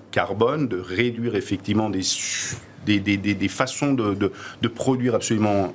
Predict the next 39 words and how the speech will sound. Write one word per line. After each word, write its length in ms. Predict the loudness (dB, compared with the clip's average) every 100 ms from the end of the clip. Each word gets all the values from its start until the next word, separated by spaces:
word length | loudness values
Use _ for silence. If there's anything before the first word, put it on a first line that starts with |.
| -6
euh, 160 | -8 -8 -12 -8 -2
désastreuses. 720 | 0 0 -2 -2 -2 -2 -8 -12 -14 -12 -12 -16 -8 -2
Et 80 | 0
en 80 | 2
même 260 | 4 4
temps, 260 | 4 2 2 0 -6 -4
eh, 100 | -2 0 0
il 80 |
va 80 | 0
falloir 240 | 2 0 0
réfléchir 800 | 0 0 0 0 0 0 -2 -2 0
à 400 | 2 2 0 -4 -2
comment 280 | 2 4 4
on 40 |
va 160 | 2 2
axer 400 | 0 0 2 2
tout 140 | 0
ça 340 | 0 2 0 -4 -6
pour 160 | -2
que 120 | 0
ça 160 | 2 2
se 100 | 2
fasse 220 | 0 0
dans 100 | 0
une 300 | 0 0 0
cohérence 680 | 0 4 4 4 2 0 2
globale. 380 | 2 4 2 2
Et 260 | 0 2 0 -6 -20 -10 0
le, 440 | 4 6 6 4 0 -8 -20 -16 -12 -12
le 220 | -4 0 2
Festival 480 | 0 0 2 2
d'Agen, 300 | 2 2 0
qui 100 | 0
est 20 | -2
le 60 |
premier 340 | 0 0 2 2
de 80 |
la 100 | 2
série, 460 | 0 -2 -2 -2 -4